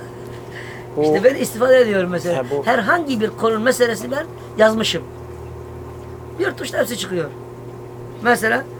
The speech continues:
Speaker 1: Bana o dedin ki şey böyle gelen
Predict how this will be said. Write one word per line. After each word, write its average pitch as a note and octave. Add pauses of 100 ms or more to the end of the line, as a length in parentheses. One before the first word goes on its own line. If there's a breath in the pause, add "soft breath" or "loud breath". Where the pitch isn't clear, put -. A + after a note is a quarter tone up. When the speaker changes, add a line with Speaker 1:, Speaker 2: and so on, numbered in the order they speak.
Speaker 1:
Bana E3
o D3+ (480)
dedin C#3
ki C#3 (120)
şey C3+ (140)
böyle B2 (140)
gelen C3+